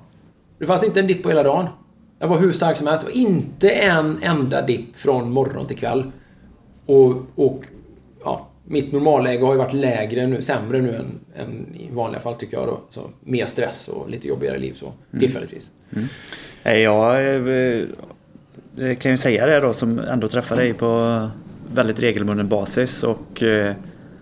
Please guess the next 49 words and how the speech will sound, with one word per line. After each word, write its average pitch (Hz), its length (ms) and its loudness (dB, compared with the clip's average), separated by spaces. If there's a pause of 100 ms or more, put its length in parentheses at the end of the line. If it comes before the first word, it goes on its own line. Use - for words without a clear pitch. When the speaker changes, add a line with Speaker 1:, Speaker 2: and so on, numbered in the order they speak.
(240)
Speaker 2:
ja, 131 220 0 (600)
vi 127 140 0
känner 127 220 2
ju 120 120 2
var-, 113 260 -2
varandra 117 320 0
ganska 110 240 -2
bra 107 300 0 (120)
vid 120 160 -2
det 120 40 2
här 113 80 2
laget. 113 520 -4
Speaker 1:
Mm. 127 200 2 (120)
Vi 127 40 -2
har 127 60 6
ju 131 60 6
sett 131 180 2
toppar 127 240 2
och 120 80 4
dalar, 117 220 2
om 113 60 -4
man 117 100 -4
säger 117 160 2
Speaker 2:
Ja. 123 80 6 (560)
Speaker 1:
så. 104 60 -4
Speaker 2:
Och 113 60 2
det 120 80 6
märks 123 340 2
ju 113 40 -4
på - 60 0
de 147 100 2
här 139 100 4
dagarna 110 420 2
att - 500 -10 (1200)
det 113 100 0
känns 131 440 2
verkligen 127 320 0
att 104 60 -10
du 113 60 0
är 110 40 2
mer 110 140 2
närva-, 101 440 0
närvarande 107 840 0
och, 104 420 -2 (580)
ja, 107 180 -4 (220)
Speaker 1:
Alert. 127 460 0
Speaker 2:
mer 123 200 4
alert 113 500 0
och 107 300 -2